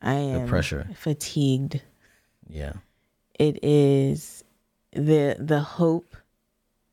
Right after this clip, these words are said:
Speaker 1: for this not to be a conversation that we continuously have. Um, I'm losing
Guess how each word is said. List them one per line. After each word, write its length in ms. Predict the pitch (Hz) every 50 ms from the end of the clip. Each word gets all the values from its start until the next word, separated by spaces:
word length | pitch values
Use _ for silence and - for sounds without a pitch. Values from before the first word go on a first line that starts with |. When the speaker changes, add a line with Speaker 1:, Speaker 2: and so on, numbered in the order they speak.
| _ _ _ _ _ _ _ _ _ _ _ _ _ _ _ _ _ _ _ _ _ _ _ _ _ _ _ - -
Speaker 1:
for 240 | 160 170 160 156 147
this 280 | 139 151 151 147 147 -
not 180 | 143 139 143 -
to 120 | - 151
be 160 | 151 143 139
a 60 | 139 139
conversation 880 | - 156 143 143 135 135 139 139 - 143 139 143 - - 147 143 139 139
that 160 | 123 - -
we 220 | 139 135 135 131
continuously 920 | - - 143 139 139 - 143 139 139 135 131 131 135 139 - - - 131 131
have. 420 | 135 139 131 123 117 123 139 151 160 175 185 _ _ _ _ _ _ _ _ _ _ _ _ _ _ _ _ -
Um, 520 | - 143 135 127 123 - 65 64 - 160 156 _ _ _ _ _ _ _ _ _ _ _ _ _ _ _ _ _ _ _ _ _ _ _ _ _ _ _ _ _ _ _ -
I'm 160 | - 143 139
losing 520 | 139 143 143 143 139 139 135 131 - 151